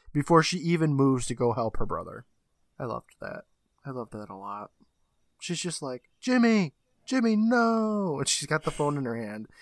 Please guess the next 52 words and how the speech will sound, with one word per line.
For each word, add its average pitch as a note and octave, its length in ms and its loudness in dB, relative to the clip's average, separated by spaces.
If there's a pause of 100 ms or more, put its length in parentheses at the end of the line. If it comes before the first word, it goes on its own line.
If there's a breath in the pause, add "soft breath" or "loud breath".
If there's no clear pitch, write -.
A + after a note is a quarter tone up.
(140 soft breath)
and B2 140 -8
he's, A#2+ 180 -10
like, B2 200 -6
sucked - 420 -2
into C#3 180 -2
the C3 120 -2
room, A#2 260 -4
and G#2+ 100 -8
the A2 40 -8
door A2 200 -2
slams, G#2 420 -8
and A2 180 -6
then B2+ 140 -2
she A#2+ 180 -6
goes G#2 280 -6
into F#2 240 -10
action. - 440 -12 (500)
She - 160 -4
starts G3 340 2
smacking E3 420 4
the C3+ 100 2
door, A2 260 2
yelling B2 320 4
for A2+ 160 -4
Jimmy, G2+ 460 -6 (180)
and B2+ 160 -2
then B2 140 2
from A#2+ 200 0
behind B2+ 500 2
her, G#2+ 200 -2 (140)
one D3 100 4
of D#3 80 8
those C#3+ 140 4
firefighter D3 520 4
suits - 280 -8
lifts C3 280 -2
up C#3+ 140 -2
an G#2+ 120 -6
axe, A2+ 600 -8 (300)
and A#2 120 -4
then A#2 80 -2
we A#2 80 -4
cut C3+ 140 -4
to - 80 -14
commercial G#2 340 -6
for A2 60 -14
some A2+ 180 -8
reason, A2 300 -8
and F#2 340 -8
then G2+ 80 -8
after G2 220 -6
commercial, G#2+ 480 -6